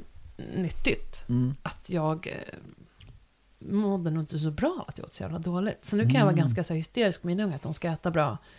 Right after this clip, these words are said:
Speaker 2: Mm.
Speaker 1: liksom i vardagen. Sen så
Speaker 2: Mm.
Speaker 1: tycker jag att man ska skita i det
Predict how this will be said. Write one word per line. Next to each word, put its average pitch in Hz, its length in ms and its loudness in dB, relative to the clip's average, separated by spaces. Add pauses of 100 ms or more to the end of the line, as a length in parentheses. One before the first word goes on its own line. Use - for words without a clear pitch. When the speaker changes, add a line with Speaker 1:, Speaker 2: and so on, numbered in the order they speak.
(140)
Speaker 2:
Mm. 131 640 0
Speaker 1:
liksom 196 220 2
i 180 60 0
vardagen. 214 600 2
Sen 202 140 -2
så 135 60 4
Speaker 2:
Mm. 139 140 6
Speaker 1:
tycker 131 160 4
jag - 20 0
att 170 60 -4
man 165 120 -4
ska - 140 -10
skita 165 520 -4
i 165 120 -2
det 160 220 -4